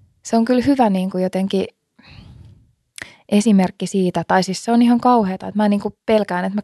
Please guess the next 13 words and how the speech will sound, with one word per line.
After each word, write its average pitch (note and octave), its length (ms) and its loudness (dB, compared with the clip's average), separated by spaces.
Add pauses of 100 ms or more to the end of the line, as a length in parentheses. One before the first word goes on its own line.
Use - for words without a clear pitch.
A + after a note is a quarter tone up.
(120)
kyllästytän - 680 -4
ihmisiä G3 420 -2
mun G3 220 -4
jutuilla, G3 460 -4 (340)
niin F#3 120 0
kuin F3+ 100 -6
varmaan F#3 340 -2
moni, F3+ 340 -2 (520)
moni F#3+ 280 2
semmoista F#3+ 420 -4
pelkää. G#3+ 560 -2 (380)
Ja F#3+ 100 0
sitten F#3+ 400 -2